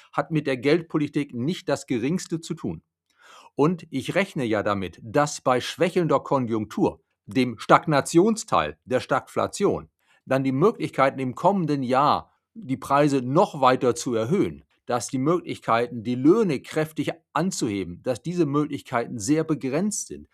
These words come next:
Ich rechne also damit, dass im Laufe des kommenden Jahres die Inflation eben wieder gen zwei Prozent zurückgeht.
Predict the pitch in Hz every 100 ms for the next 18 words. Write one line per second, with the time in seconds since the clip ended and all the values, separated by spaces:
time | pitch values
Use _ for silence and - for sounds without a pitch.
0 | _ _ 120 110 143 156 135 131 120 113
1 | 117 131 _ 110 - 120 104 123 208 -
2 | 127 120 - 117 113 101 98 117 127 127
3 | 101 92 107 123 110 104 101 120 127 131
4 | - 120 113 95 123 123 107 117 101 -
5 | 117 131 147 143 - 127 117 - - 123
6 | 208 - 76